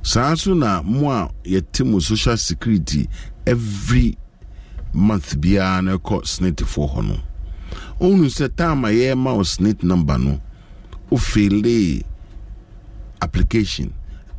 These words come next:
ɛna wo tw-, wo file forms, ɛna wo twerɛ wo list, next of kin, saa nneɛma nneɛma ne percentage ne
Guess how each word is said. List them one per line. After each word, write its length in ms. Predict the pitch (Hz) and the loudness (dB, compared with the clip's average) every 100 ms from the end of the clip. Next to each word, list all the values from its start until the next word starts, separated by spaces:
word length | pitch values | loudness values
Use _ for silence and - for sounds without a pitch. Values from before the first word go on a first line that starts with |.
| - | -4
ɛna 300 | 117 110 82 | 0 0 0
wo 160 | 98 110 | 0 0
tw-, 280 | - - - | -2 -10 0
wo 160 | 117 | 0
file 360 | 107 - 98 104 | 2 2 2 2
forms, 680 | - - 95 73 69 - - - - - - - - - | 0 -2 0 0 -4 -6 -10 -10 -14 -18 -18 -16 -14 -2
ɛna 240 | 113 110 98 | 2 2 2
wo 80 | 107 | 0
twerɛ 680 | - - 107 90 82 69 - - - - - | -2 0 2 4 2 0 -4 -10 -10 -10 -4
wo 100 | 87 92 | 2 4
list, 420 | 95 110 110 85 | 6 4 2 2
next 340 | 107 113 - | 2 2 0
of 200 | 82 - | -4 -4
kin, 280 | - 107 87 | 0 0 2
saa 200 | 92 90 | 0 2
nneɛma 300 | 101 80 82 | 2 2 2
nneɛma 320 | 92 98 95 | 2 2 4
ne 80 | 98 | 2
percentage 680 | - - 85 85 - 69 | 2 0 -2 -2 -2 -2
ne 100 | 71 | -2